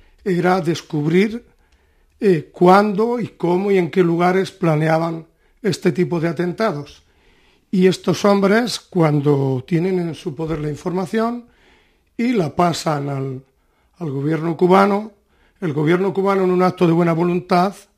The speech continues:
¿qué hace? Pasa la información a, al gobierno norteamericano y el gobierno norteamericano, en vez de detener a los terroristas que anidan allí, lo que hace es justo lo contrario. Detiene a estos compañeros,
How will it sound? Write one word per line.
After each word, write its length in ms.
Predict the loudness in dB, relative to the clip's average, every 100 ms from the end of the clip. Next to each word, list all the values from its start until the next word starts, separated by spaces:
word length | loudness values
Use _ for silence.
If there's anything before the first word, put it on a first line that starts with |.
| _ _ _ _ _ _
¿qué 160 | 2 4
hace? 380 | 2 -6 -20 _ _ _
Pasa 300 | -10 -6 -4
la 80 | -4
información 640 | -4 -4 -4 -6 -6 -6
a, 240 | -6 -10 -14 _ _ _ _
al 140 | -10 -4
gobierno 320 | 0 2 4
norteamericano 800 | 2 2 2 2 4 4 2 2
y 60 |
el 120 | 0 2
gobierno 320 | 0 0 0
norteamericano, 640 | 0 0 2 0 0 0
en 100 | 0
vez 200 | 0 0
de 220 | -4 -8 -14 -20 -20 -20 -20 -20 _ _ _ _ _ _
detener 600 | -2 2 2 4 4 4
a 80 | 2
los 240 | -2 -4 -6
terroristas 560 | -2 2 2 2 -4
que 160 | -2 -2
anidan 340 | 0 0 0
allí, 400 | -2 -2 -4 -6 _ _ _ _ _ -6
lo 200 | -4 -2
que 140 | 0
hace 240 | 0 0
es 80 | -4
justo 340 | -6 -12 -4 -4
lo 100 | -2
contrario. 500 | -4 -2 -2 -4 -8 _ _ _
Detiene 380 | -10 -2 0 0
a 40 |
estos 280 | -2 -4 -8
compañeros, 800 | -6 -6 -4 -2 -2 -4 -8 -14